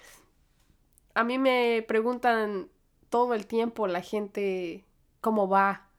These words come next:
lo de la actuación o por qué estudié lo que estudié, cuando realmente no he visto que eso le suceda a las demás carreras, ¿no? O sea, por ejemplo, vamos a pensar en un,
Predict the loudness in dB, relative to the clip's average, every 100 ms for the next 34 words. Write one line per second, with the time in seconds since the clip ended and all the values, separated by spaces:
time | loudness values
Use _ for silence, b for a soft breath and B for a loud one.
0 | -8 -4 -4 -4 -8 -10 -8 -4 -2 -2
1 | -4 -4 -4 -4 -6 -6 -4 -4 -2 -6
2 | -10 -8 -6 -4 -4 -6 b b b b
3 | b b -6 -4 -2 -2 0 0 -2 0
4 | 0 -2 -4 -8 -6 -6 -6 -6 -6 -4
5 | -2 -2 -4 -6 -8 -8 -8 -4 -4 -4
6 | -6 -6 -10 -8 -8 -8 -12 -20 _ _
7 | _ _ -8 -4 -4 -2 0 -2 -2 -4
8 | -4 -6 -6 -6 -4 -4 -4 -6 -6 -6
9 | -6 -10